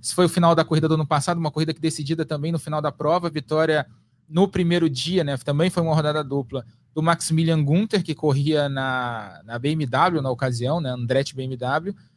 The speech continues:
e depois no segundo dia, né, na corrida de domingo, vitória do Sam Bird, piloto da Jaguar, mas o Mitch Evans, que é companheiro de equipe dele, que disputa o título desse ano, andou muito forte na prova de domingo, teve um problema na parte final da prova,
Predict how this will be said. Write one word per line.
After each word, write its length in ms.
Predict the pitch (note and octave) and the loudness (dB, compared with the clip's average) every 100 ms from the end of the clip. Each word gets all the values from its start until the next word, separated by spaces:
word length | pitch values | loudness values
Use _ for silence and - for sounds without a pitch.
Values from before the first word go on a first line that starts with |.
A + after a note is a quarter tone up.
| _ _ | _ _
e 80 | C#3+ | -2
depois 360 | D3 E3 D#3 D3+ | 2 2 2 0
no 80 | D#3+ | 0
segundo 460 | - D3 D#3 D3 | -2 -2 2 2
dia, 340 | C3 C3+ F3+ D#3+ | 0 0 2 2
né, 120 | C3+ | 0
na 320 | B2+ B2+ A#2 | -2 -4 -4
corrida 280 | - C3 C3 | -2 -2 -2
de 120 | C3 | -2
domingo, 360 | C#3 C3 C#3+ D3+ | -2 0 -2 -2
vitória 380 | D#3 D3 C#3+ | -2 0 0
do 80 | D3 | 0
Sam 240 | - E3+ D#3+ | 2 2 6
Bird, 320 | D3 E3 E3 | 6 4 2
piloto 300 | D3 C#3+ C3 | -2 -2 -2
da 160 | C3+ | -2
Jaguar, 500 | D#3 E3+ C#3 C#3+ F#3 - _ _ _ _ C3 | 0 0 2 0 0 -6 _ _ _ _ 0
mas 220 | D#3+ F#3 | 2 6
o 60 | F#3 | 6
Mitch 260 | G3 G3+ | 6 6
Evans, 460 | E3 F#3 G#3+ D#3+ - | 4 4 4 0 -4
que 80 | C#3+ | -6
é 40 | |
companheiro 320 | D3+ C#3 C#3+ | -6 -4 -4
de 100 | C#3 | -6
equipe 260 | B2 C3+ C3+ | -10 -14 -10
dele, 240 | C3 C#3+ | -6 -4
que 80 | C#3 | -4
disputa 420 | C3+ - F3 G#3+ | -6 -4 -2 -2
o 40 | F3+ | 0
título 300 | E3 C#3+ C#3+ | 0 -2 -2
desse 320 | C#3+ - C3+ | -4 -4 -2
ano, 220 | D#3+ F#3 - - - - | 0 -2 -4 -20 -20 -6
andou 320 | F#3 D3+ E3+ | 0 4 6
muito 300 | A#3 A#3 C4 | 4 0 -4
forte 400 | C#4+ - F3+ F#3+ | -8 -2 -2 -2
na 100 | G3+ | -6
prova 280 | F#3+ F#3 F3 | -4 -2 -2
de 80 | E3+ | -2
domingo, 420 | D#3 C3+ D#3 G#3+ | -4 -2 -4 -4
teve 220 | - D#3+ | -6 -4
um 80 | D#3+ | -4
problema 440 | D3 D3 C#3 D3 C#3+ | -2 -2 -2 -4 -2
na 120 | C3+ | -2
parte 280 | C#3+ C#3 - | -2 -4 -4
final 240 | C#3 C#3 | -4 -2
da 120 | C3+ | -2
prova, 440 | A#2+ B2+ D3 F3+ | -4 -4 -4 -6